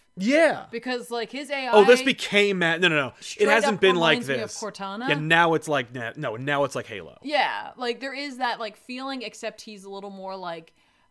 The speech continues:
Speaker 2: uh, he's fallible.
Speaker 1: Yes.
Speaker 2: A little more so than, like, you get from Chief. You
Speaker 1: Big
Speaker 2: know what
Speaker 1: time.
Speaker 2: I mean? Like, um,
Speaker 1: Yeah, he's less of, like, a Doomslayer badass and more of, like,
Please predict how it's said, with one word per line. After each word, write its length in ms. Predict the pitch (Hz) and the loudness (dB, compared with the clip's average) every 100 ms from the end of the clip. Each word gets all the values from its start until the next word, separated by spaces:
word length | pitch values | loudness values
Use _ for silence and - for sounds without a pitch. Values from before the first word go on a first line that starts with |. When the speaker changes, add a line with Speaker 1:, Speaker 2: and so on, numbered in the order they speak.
| _ - | _ -10
Speaker 2:
uh, 260 | 175 151 - | -8 -10 -12
he's 320 | 190 226 185 _ _ | -16 -16 -18 _ _
fallible. 540 | 180 180 269 381 440 269 | -8 -6 -6 -4 -6 -2
Speaker 1:
Yes. 340 | 196 - - | -2 -2 -6
Speaker 2:
A 60 | 226 | -10
little 200 | 269 302 | -8 -8
more 220 | 302 320 | -6 -8
so 160 | 320 320 | -8 -10
than, 140 | 320 | -10
like, 140 | 294 | -10
you 80 | 269 | -8
get 180 | 285 294 | -8 -10
from 80 | 294 | -12
Chief. 300 | - 311 320 _ _ | -14 -12 -14 _ _
You 80 | |
Speaker 1:
Big 60 | 262 | -8
Speaker 2:
know 60 | 277 | -6
what 40 | |
Speaker 1:
time. 80 | 269 | -4
Speaker 2:
I 20 | 269 | -4
mean? 220 | 269 269 | -6 -6
Like, 320 | 247 214 - _ | -6 -8 -12 _
um, 560 | 208 202 190 180 180 180 | -4 -2 -2 -6 -12 -4
Speaker 1:
Yeah, 100 | 208 | 2
he's 160 | 196 180 | 2 2
less 300 | 214 226 233 | 2 2 0
of, 80 | 214 | -2
like, 120 | 170 | -2
a 60 | |
Doomslayer 580 | 139 151 160 151 151 143 | -2 0 0 0 0 0
badass 640 | 135 131 131 120 107 101 - | -2 -4 -4 -6 -8 -10 -12
and 160 | 127 139 | -10 -6
more 300 | 139 139 135 | -2 0 0
of, 80 | 123 | 0
like, 360 | 135 127 - | -2 -4 -8